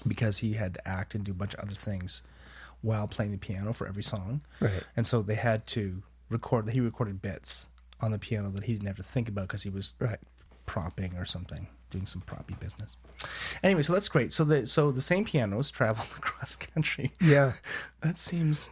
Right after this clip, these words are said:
Speaker 2: Well, and to this
Speaker 1: that's a
Speaker 2: day, when,
Speaker 1: big
Speaker 2: when we do it, it's, that's one of the hardest parts of the process is finding a matching pair of pianos.
Speaker 1: Mm-hmm.
Speaker 2: It takes months for them to do that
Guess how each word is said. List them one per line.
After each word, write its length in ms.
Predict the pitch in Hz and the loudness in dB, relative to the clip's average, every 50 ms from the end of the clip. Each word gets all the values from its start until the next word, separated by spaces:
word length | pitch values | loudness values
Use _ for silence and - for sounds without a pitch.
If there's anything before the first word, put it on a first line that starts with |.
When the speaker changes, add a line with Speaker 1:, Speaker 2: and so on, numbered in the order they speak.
| - - - | -6 4 8
Speaker 2:
Well, 220 | 170 190 220 226 - | 8 8 8 8 6
and 320 | 175 170 180 185 170 - - | 6 8 8 8 6 2 4
to 100 | - 185 | 6 8
this 160 | 180 208 - | 8 8 6
Speaker 1:
that's 100 | - - | 8 8
a 40 | 185 | 8
Speaker 2:
day, 140 | 202 226 170 127 | 8 8 8 6
when, 120 | 127 135 135 135 | 6 6 6 4
Speaker 1:
big 80 | - 175 | 4 6
Speaker 2:
when 140 | 147 143 | 6 6
we 120 | 147 143 135 | 8 6 4
do 200 | 123 151 143 147 | 4 4 4 6
it, 160 | 139 123 - | 6 4 4
it's, 260 | - 147 143 - - - | 2 0 0 0 0 -6
that's 380 | - 165 151 151 143 - - | -4 0 2 2 2 0 2
one 140 | - 156 160 | 4 4 4
of 60 | 160 | 4
the 60 | 151 | 2
hardest 640 | - - - - 139 147 147 147 147 - - - - - _ - - | 0 -2 0 0 2 2 2 0 -2 -4 -6 -6 -10 -20 _ -16 -4
parts 260 | - 147 147 - - | 0 2 2 2 0
of 60 | 147 139 | -2 -2
the 60 | 131 | -2
process 480 | - - 160 156 - 117 98 - - | 2 2 2 2 2 0 -2 -2 -2
is 100 | - 113 | -4 -4
finding 380 | - - 135 135 135 139 143 143 - - | -2 -2 0 2 2 2 2 0 0 0
a 60 | 143 | 0
matching 420 | 131 127 120 123 127 - - 139 131 | 2 2 2 0 0 -4 -4 -4 -4
pair 200 | - - 120 120 | -4 -2 -4 -4
of 80 | 113 - | -4 -2
pianos. 460 | - 139 135 143 120 - - - - 131 | -2 -2 0 0 -2 -4 -8 -14 -16 -16
Speaker 1:
Mm-hmm. 280 | 139 139 175 185 - - - _ _ _ _ _ _ _ _ _ _ - | -16 -16 -14 -14 -14 -18 -20 _ _ _ _ _ _ _ _ _ _ 0
Speaker 2:
It 120 | - - - | 0 2 6
takes 320 | - 190 180 - - - _ _ - | 6 4 4 4 -2 -8 _ _ -2
months 460 | 139 151 185 240 - - - - - _ _ _ _ _ _ _ - | 2 2 2 2 0 -4 -6 -8 -8 _ _ _ _ _ _ _ 2
for 120 | - 156 131 | 2 4 4
them 120 | 127 120 | 4 0
to 120 | - - | -2 -6
do 140 | 120 123 113 95 | -4 -4 -4 -4
that 140 | 92 - | -6 -10